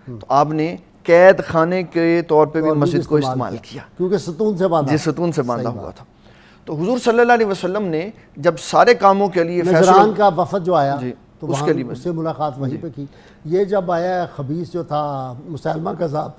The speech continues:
Speaker 2: जी।
Speaker 1: <clears throat> इससे भी पहली मुलाकात वहीं पे हुई।
Speaker 2: जी।
Speaker 1: जी।
Speaker 2: वमन अज़लमु मिम्मन मना मसाजिद अल्लाह की तफसीर में अमर यार खान नईमी रहमतुल्लाह अलैह फरमाते हैं,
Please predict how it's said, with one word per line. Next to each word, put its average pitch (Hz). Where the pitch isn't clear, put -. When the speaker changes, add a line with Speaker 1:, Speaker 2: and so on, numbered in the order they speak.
Speaker 2:
जी। 240
Speaker 1:
<clears throat> -
इससे 196
भी 202
पहली 202
मुलाकात 180
वहीं 160
पे 185
हुई। 160
Speaker 2:
जी। 117
Speaker 1:
जी। -
Speaker 2:
वमन 180
अज़लमु 226
मिम्मन 208
मना 196
मसाजिद 156
अल्लाह 175
की 165
तफसीर 156
में 151
अमर 151
यार 143
खान 139
नईमी 147
रहमतुल्लाह 135
अलैह 131
फरमाते 123
हैं, 160